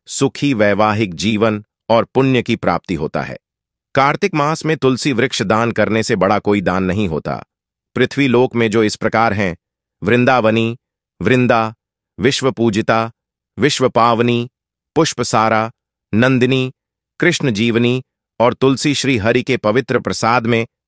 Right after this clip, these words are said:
तुलसी पत्र का होना अनिवार्य होता है और भगवान की माला और चरणों में तुलसी पत्र अर्पित किए जाते हैं। देवोत्थानी एकादशी, पौराणिक व्रत कथा। एक बार एक राजा था और उसके राज्य में सभी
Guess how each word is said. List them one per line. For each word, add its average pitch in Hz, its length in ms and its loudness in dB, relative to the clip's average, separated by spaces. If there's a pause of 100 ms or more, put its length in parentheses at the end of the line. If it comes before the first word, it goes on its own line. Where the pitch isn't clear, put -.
(220)
तुलसी 139 300 0
पत्र 127 300 0
का 120 120 0
होना 113 300 0
अनिवार्य 107 560 0
होता 90 340 0
है 85 200 -2 (380)
और 113 140 2
भगवान 113 480 0
की 131 140 -2
माला 117 380 2
और 117 160 2
चरणों 120 420 2
में 131 140 0
तुलसी 117 340 -2
पत्र 120 280 0
अर्पित 104 420 -2
किए 95 260 0
जाते 76 300 -4
हैं। 76 220 -8 (580)
देवोत्थानी 123 920 0
एकादशी, 87 720 0 (640)
पौराणिक 123 500 2
व्रत 104 220 0
कथा। 80 360 -6 (640)
एक 135 200 0
बार 135 220 2
एक 139 140 -2
राजा 110 340 2
था 73 260 -8 (480)
और 123 140 4
उसके 131 240 0
राज्य 123 360 2
में 127 180 2
सभी 117 400 -2